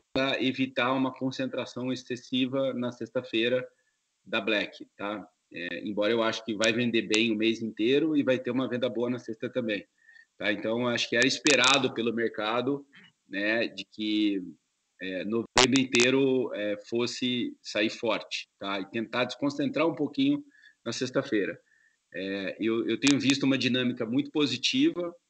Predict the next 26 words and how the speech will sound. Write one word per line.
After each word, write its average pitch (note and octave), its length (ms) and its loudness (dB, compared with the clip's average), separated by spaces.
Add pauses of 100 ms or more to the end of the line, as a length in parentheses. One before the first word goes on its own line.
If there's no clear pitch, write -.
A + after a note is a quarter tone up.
(160)
é, F2+ 500 -10 (460)
de, G2 440 -8
de G2 140 -10
demanda, A2 640 -2
né? A2 300 -2
Acho - 140 -4 (380)
que F#2 300 -2 (240)
novembro G#2 180 0
começou G#2+ 380 -4
forte, A2 600 -4 (600)
é, F#2 640 -2
e G2 200 -4
a G2+ 40 -2
estratégia G2+ 560 -2
tá G2+ 180 -6
se A2 160 -8
mostrando G#2 800 -8
mudada, - 640 -2 (220)
é, F#2+ 140 -8
menos C3 340 2
agressivo C3+ 640 0
do A#2 100 -6
que A2+ 140 -4
o, G2 240 -2
do G2+ 140 -12
que, G2+ 500 -6